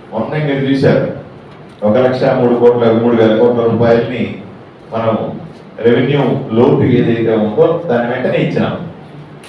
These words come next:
ఈ రకంగా రాష్ట్ర ప్రభుత్వానికి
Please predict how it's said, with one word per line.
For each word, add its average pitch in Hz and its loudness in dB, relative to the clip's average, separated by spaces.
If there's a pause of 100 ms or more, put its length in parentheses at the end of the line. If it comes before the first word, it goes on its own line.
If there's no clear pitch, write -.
(2750)
ఈ 143 -2
రకంగా 143 0 (180)
రాష్ట్ర 147 -2
ప్రభుత్వానికి 170 -2